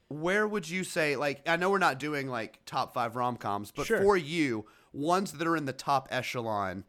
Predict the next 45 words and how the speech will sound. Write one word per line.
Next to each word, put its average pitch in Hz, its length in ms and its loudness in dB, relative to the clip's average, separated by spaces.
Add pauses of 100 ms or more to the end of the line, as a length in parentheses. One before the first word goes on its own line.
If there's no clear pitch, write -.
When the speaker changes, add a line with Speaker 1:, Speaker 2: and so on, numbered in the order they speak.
(140)
Speaker 1:
when 147 220 0
you 127 120 -2
think - 580 -6
about 143 500 2
rom-coms, 170 760 -2 (560)
what 190 240 6
are 240 60 2
the 214 100 4
ones 170 380 4
that 143 200 -2
when 139 260 -4
you 175 140 -4
think 175 220 -2
of 113 160 -6
good 139 220 0
ones, 98 420 -4 (200)
you 139 200 -8
reference 131 560 -2
to 120 220 -4
think 120 260 -6
about 90 220 -4
some 90 140 -10
of 78 60 -10
these 73 160 -12
things? - 480 -16
Speaker 2:
Um, 202 720 -6
let's 185 240 -14
see. 104 500 -14
I'm 127 200 -18
trying 123 200 -18
to 117 60 -16
think 95 300 -20
here. 104 300 -20 (520)
Speaker 1:
Like, 170 200 8
I 185 40 6
mean, 175 200 6
we 196 100 0
Speaker 2:
Uh, - 40 -6
Speaker 1:
talked 185 280 6
about, 147 420 6
you 127 120 -6
know, 131 140 -2
The 123 100 -6
Big 120 240 -4
Sick. 104 360 -4